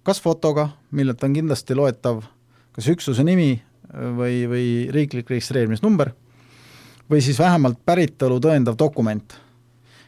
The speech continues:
Ja kus, ütleme, algusajal seal tõenäoliselt esimesed kaheksa-üheksa autot, nende kohta pole ühtegi fotot alles. Äh, ja, ja neid ma olen siis nagu kaudselt ära tõendanud,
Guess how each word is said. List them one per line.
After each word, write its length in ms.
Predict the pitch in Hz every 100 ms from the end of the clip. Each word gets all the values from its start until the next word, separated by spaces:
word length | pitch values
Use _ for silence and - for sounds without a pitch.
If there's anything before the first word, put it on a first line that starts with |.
| _ 131
Ja 220 | 123 120
kus, 180 | 135 143 - - - - 139
ütleme, 240 | 131 135 170
algusajal 480 | 180 131 131 127 113
seal 160 | 131 127 127 123 123
tõenäoliselt 440 | 139 139 123 - 131
esimesed 380 | 131 139 110 -
kaheksa-üheksa 640 | 165 170 - 151 156 -
autot, 300 | 147 139 120
nende 160 | 147 139
kohta 220 | 123 123 110
pole 300 | 180 170 139
ühtegi 280 | 139 123 117
fotot 340 | 147 143 110 131
alles. 320 | 127 - - - _ _ _ _ _ _ _ _ _ 135
Äh, 280 | 117 120 135
ja, 180 | 127 120 123 120
ja 80 | 127
neid 220 | 147 170 139
ma 100 | 127
olen 140 | 123
siis 220 | 127 117 127
nagu 180 | 120 120
kaudselt 460 | 185 160 123 110 143
ära 140 | 131
tõendanud, 640 | 143 143 110 110 113 113